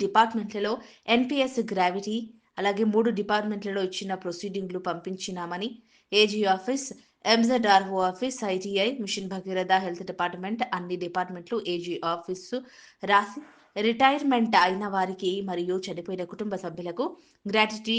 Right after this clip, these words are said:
అప్రూవల్ చే-, తెచ్చుకుని ఇస్తున్నారు. మా జలమండలిలో ఇవ్వనందున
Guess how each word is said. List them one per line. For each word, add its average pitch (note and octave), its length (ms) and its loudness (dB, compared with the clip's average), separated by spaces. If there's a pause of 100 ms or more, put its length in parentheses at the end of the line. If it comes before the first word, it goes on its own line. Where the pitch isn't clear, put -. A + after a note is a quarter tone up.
(160)
అప్రూవల్ F#3 440 -2
చే-, E3+ 180 -2 (200)
తెచ్చుకుని G#3+ 480 -2 (420)
ఇస్తున్నారు. F3 500 -4 (320)
మా A3+ 60 6 (120)
జలమండలిలో A#3 600 2 (220)
ఇవ్వనందున G3+ 480 -2